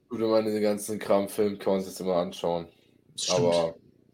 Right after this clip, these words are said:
Speaker 1: dreieinhalb Stunden oder bis fast an die vier Stunden. Äh, ja, hatten einmal an für die Nautilus Pivot Leg Press eine ziemlich lange Wartezeit.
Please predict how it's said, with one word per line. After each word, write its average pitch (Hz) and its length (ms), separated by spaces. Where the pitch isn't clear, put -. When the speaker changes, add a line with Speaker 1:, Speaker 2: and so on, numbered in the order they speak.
Speaker 1:
dreieinhalb 98 600
Stunden 101 460
oder 92 240
bis 90 300
fast - 320
an 95 120
die 92 80
vier 196 220
Stunden. 117 540
Äh, 110 360
ja, 104 180
hatten 101 240
einmal 107 580
an 107 240
für 107 220
die 104 480
Nautilus 104 580
Pivot 117 280
Leg 107 280
Press 107 320
eine 101 80
ziemlich 107 320
lange 104 260
Wartezeit. 101 680